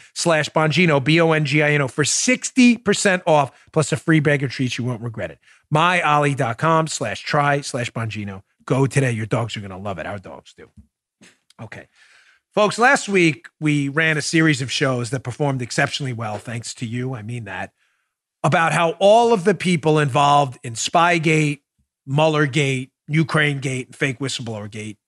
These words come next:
know each other. But I got an email from a listener, fair enough, is why I like leaving my email open, who said, "Dan, we already know the swamp exists. That they know each other is not,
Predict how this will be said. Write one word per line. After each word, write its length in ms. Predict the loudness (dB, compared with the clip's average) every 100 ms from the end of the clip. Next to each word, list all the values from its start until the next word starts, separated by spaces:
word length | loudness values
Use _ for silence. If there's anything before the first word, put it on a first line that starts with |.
| -4
know 240 | 0 2
each 220 | 2 0 -6
other. 240 | -10 -18 _ _ _ _ _ -2
But 260 | 0 0 _ _ -6
I 100 | 0
got 160 | 2
an 80 | 2
email 300 | 2 2 2
from 180 | 2 0
a 60 |
listener, 380 | 2 0 -2 -10
fair 240 | -2 0 2
enough, 180 | 0
is 100 | -4
why 120 | -2 0
I 40 |
like 220 | 0 -2
leaving 160 | -4 -4
my 120 | -4
email 280 | -4 -6 -6
open, 220 | -8 -8
who 60 | -6
said, 180 | -4
"Dan, 260 | 0 0 0 -8 _ _ _ _ _ _ _ _
we 120 | 2 4
already 220 | 4 2
know 160 | 2
the 100 | 2
swamp 360 | 0 -2 -6 -8
exists. 340 | -12 -10 -8 -6
That 120 | -2
they 140 | 0
know 260 | 2 2 2
each 220 | 0 0
other 260 | -2 -2 -6
is 180 | -8 -4
not, 320 | -2 -2